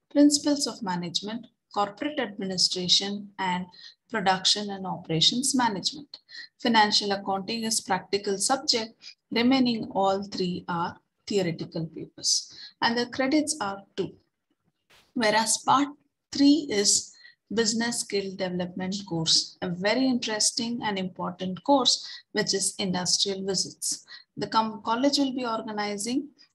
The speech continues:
industrial visits, and maybe in the, another subsequent video, I will give you complete details about part three B S D C,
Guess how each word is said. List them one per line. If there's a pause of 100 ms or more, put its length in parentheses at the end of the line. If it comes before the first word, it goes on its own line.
industrial
visits,
and
maybe
in
the, (280)
another
subsequent
video,
I
will
give
you
complete
details
about (500)
part (100)
three (260)
B
S
D
C,